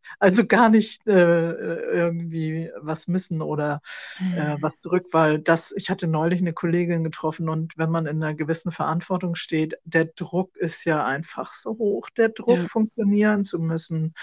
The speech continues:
Speaker 2: Ja.
Speaker 1: Und, äh, das ist ja auch was, was einen krank macht oft, ne?
Speaker 2: Das stimmt und, äh, ich,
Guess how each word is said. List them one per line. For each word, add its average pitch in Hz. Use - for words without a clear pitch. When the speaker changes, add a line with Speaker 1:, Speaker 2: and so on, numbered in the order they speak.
Speaker 2:
Ja. 185
Speaker 1:
Und, 175
äh, 165
das 165
ist -
ja 156
auch 143
was, -
was -
einen 165
krank -
macht 156
oft, -
ne? 175
Speaker 2:
Das 190
stimmt 226
und, 196
äh, -
ich, -